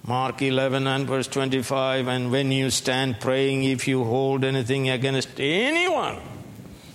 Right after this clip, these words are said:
anything against anyone, big sin, small sin, doesn't matter.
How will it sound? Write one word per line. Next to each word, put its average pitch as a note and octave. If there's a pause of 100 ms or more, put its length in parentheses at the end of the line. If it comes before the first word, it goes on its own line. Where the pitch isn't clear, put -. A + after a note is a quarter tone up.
(800)
anything F#4+ (440)
against A3 (100)
anyone, E4 (1500)
big F#4+
sin, A2+
small D4+
sin, C#3
doesn't C#3
matter. F#2+